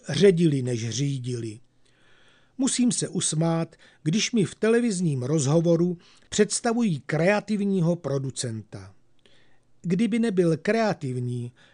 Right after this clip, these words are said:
možná by nemohl být ani producent. V obchodě žasnu nad cedulkou „kalhoty krátké, funkční“. To jako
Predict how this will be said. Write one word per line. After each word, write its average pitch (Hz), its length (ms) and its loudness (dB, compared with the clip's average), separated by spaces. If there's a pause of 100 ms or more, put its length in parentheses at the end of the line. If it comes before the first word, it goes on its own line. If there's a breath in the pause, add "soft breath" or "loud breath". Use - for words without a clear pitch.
(120)
možná 226 680 0 (180 loud breath)
by 156 140 2
nemohl 196 440 4
být 180 440 -4
ani 190 200 2
producent. 113 760 -4 (800)
V - 180 -20
obchodě 180 580 0
žasnu 170 600 -2 (260 loud breath)
nad 139 200 -6
cedulkou 196 880 0 (240 loud breath)
„kalhoty 202 560 0
krátké, 190 800 -4
funkční“. 110 960 -6 (720 soft breath)
To 254 120 0
jako 226 480 0